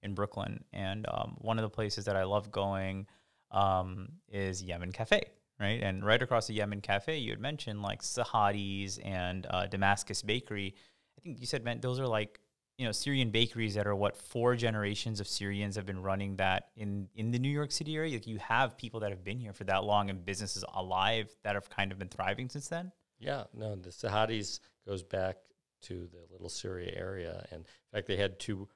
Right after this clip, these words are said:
Speaker 2: brothers who, who branched off and had some conflict. I don't know all the details, but the Sahadis in, on Atlantic Avenue says, "Dating back sixty, seventy years." But that's only that branch of the
Speaker 1: Mm-hmm.
Speaker 2: family. The other branch, uh,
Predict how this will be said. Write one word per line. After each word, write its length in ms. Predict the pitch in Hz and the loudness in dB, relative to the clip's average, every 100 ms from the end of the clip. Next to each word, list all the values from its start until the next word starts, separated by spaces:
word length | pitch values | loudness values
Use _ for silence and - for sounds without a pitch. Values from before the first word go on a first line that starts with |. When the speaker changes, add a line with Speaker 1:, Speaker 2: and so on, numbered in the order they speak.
| _ - | _ 6
Speaker 2:
brothers 460 | 110 110 101 90 | 8 8 4 0
who, 280 | - 90 85 - _ _ _ - | -4 -6 -8 -14 _ _ _ -20
who 60 | 90 | -20
branched 420 | - 107 104 101 - | 0 2 4 0 0
off 360 | 101 92 85 | 2 2 2
and 80 | 87 | -6
had 180 | 82 87 | -8 -6
some 180 | - 85 | -6 -6
conflict. 500 | - 90 82 82 - | -6 -6 -6 -10 -6
I 80 | 95 | -6
don't 120 | 95 | -4
know 100 | 87 | -6
all 140 | 82 | -6
the 80 | 85 | -8
details, 400 | 87 85 - 78 | -10 -12 -12 -14
but 180 | - 85 | -16 -14
the 60 | |
Sahadis 640 | 90 - 98 123 127 104 101 - _ _ | -6 -2 4 6 6 2 -2 -10 _ _
in, 220 | 110 101 - | -4 -4 -4
on 200 | - 101 | 2 2
Atlantic 340 | 101 101 95 | 4 2 2
Avenue 280 | 110 107 98 | 2 2 0
says, 340 | 90 101 92 - - _ | -2 0 -2 -4 -16 _
"Dating 340 | 117 127 123 110 | 4 4 4 4
back 300 | 113 110 - | 6 6 2
sixty, 380 | - - - | -4 -4 -4
seventy 360 | 104 117 107 104 | -2 -2 -2 -2
years." 260 | 110 95 - | -2 -2 -4
But 140 | 117 | 4
that's 220 | 139 143 - | 6 6 4
only 400 | 139 127 117 113 - _ | 2 4 2 -2 -12 _
that 280 | 120 123 85 | 4 4 4
branch 320 | 101 92 92 | 0 0 -2
of 80 | 92 | -6
the 80 | 123 | -4
Speaker 1:
Mm-hmm. 140 | 113 | -4
Speaker 2:
family. 280 | 95 85 85 | -4 -6 -8
The 100 | 90 | -4
other 160 | 107 101 | -2 -2
branch, 560 | 95 101 92 92 - - _ _ _ | -2 -2 -2 -4 -10 -14 _ _ _
uh, 140 | 98 | -10